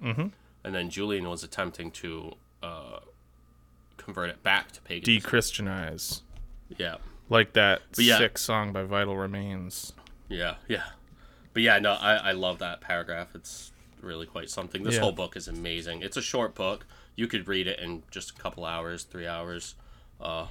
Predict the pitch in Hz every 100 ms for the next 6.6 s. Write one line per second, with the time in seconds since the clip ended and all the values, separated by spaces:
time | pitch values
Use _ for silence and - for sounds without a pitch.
0 | - 82 85 - - 90 82 82 87 85
1 | 82 82 85 80 82 73 - 85 85 80
2 | 80 - 87 85 80 80 - 87 82 87
3 | - - 82 82 90 - 87 - - 120
4 | 110 127 - 160 - - - - _ _
5 | _ - _ _ _ _ - _ 147 139
6 | 147 160 - 135 98 110